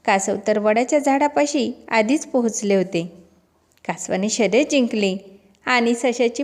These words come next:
फजिती झाली. सर्व प्राण्यांनी कासवाची प्रशंसा केली. सशाच्या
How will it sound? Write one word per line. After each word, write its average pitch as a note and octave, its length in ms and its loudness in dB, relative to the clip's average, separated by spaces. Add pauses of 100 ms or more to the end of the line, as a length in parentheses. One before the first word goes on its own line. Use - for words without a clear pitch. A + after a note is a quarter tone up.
फजिती C#4+ 440 2
झाली. A3 380 2 (500)
सर्व C4 320 4
प्राण्यांनी B3+ 540 2
कासवाची A3 560 0
प्रशंसा C4 540 0
केली. F#3+ 380 0
सशाच्या B3+ 640 0